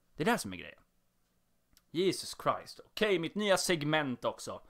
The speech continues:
Jag vet jag måste tjata om att det är nytt hela tiden, jag blir galen. Men det är saker som Utter inte bryr sig ett skit om. Och jag läste en jävligt intressant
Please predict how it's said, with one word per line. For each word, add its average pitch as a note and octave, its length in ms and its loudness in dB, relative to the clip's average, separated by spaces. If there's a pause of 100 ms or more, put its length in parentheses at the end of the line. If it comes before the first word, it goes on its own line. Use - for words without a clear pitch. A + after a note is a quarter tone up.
(180)
Jag F3+ 80 -2
vet A3 80 2
jag A3 80 0
måste E3 160 0
tjata D3 320 4
om C#3+ 40 6
att C3 80 8
det A#2 60 -2
är - 20 -2
nytt B2+ 320 -2
hela G#2 100 -4
tiden, A2 180 -4
jag G#2+ 80 -4
blir A2+ 100 -2
galen. A2 540 4 (420)
Men D3+ 160 0
det G#3 100 8
är G3+ 80 6
saker F3+ 480 4
som C#3+ 140 0
Utter C#3 200 -2
inte B2 160 -2
bryr A#2+ 180 0
sig A#2+ 120 -4
ett - 60 -8
skit C#3 420 -2
om. G2+ 160 -2
Och B2 80 0
jag D3+ 120 4
läste G#3+ 440 4
en G#3 120 -2
jävligt F#3+ 1200 2 (500)
intressant C3+ 1200 0